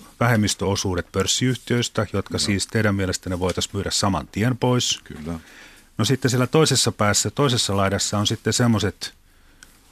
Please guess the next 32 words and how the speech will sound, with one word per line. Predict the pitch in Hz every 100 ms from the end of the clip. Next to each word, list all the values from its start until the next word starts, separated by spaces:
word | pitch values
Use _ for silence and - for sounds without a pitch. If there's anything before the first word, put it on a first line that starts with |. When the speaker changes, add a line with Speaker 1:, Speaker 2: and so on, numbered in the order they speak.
| -
Speaker 1:
asiat, | 101 101 98 90
jo-, | 104 95
joista | 104 98 110
nimenomaan | 117 110 104 98 95
valtion | 113 104 92 87
pitäisi | 95 - - -
pitää | 98 101 92 -
kiinni, | 135 117 95 80 82
aina | 92 92
viitataan | 92 87 92 90
näihin | 95 92
strategisiin | - 110 107 95 - 90 87 98
intresseihin, | 92 - - - 82 85 95
niin | 107
mi-, | 139
millaista | 151 185 143 - 113
semmoista | 117 104 104
valtion | 104 98 90 95
omaisuutta | 92 85 87 80 98
on, | 95
mistä | 98 - - _
tarvitsisi | - 87 90 -
pitää | 101 101 92 -
kiinni? | 139 101 - - - _ _ _ - - - - - -
Speaker 2:
No |
mun | 165 143
mielestä | 110 - 110
se, | 139 - - -
se | -
pitäisi | - 98 -
erikseen | 131 120 - 107 101 - -
aina | 113 98